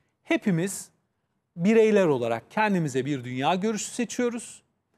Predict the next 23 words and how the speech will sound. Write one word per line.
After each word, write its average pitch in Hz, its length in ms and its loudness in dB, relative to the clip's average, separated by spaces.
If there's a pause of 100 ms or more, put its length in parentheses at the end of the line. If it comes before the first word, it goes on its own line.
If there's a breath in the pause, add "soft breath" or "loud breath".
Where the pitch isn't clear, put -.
Bu 226 120 0
dünya 196 300 4
görüşü 156 380 0
ölçeğinde 127 420 -4
hayatımızı 170 640 0
düzenliyoruz 214 680 -2 (340)
ve 262 60 -2
kendimizi 247 720 0
sevmek 220 640 2
yahut 202 380 2
barışıklığımızı 190 920 2
belirleyen 190 520 4 (100)
ölçüleri 240 640 4
de 359 60 4 (140)
oradan 196 400 6
alıyoruz. 117 640 -6 (460)
Oraya 233 420 6 (260 loud breath)
onu 254 200 4
ölçü 226 760 4
aldığımız 180 520 4
kadar. 135 520 0 (1500)
Birincisi 285 540 6
bu. 180 320 2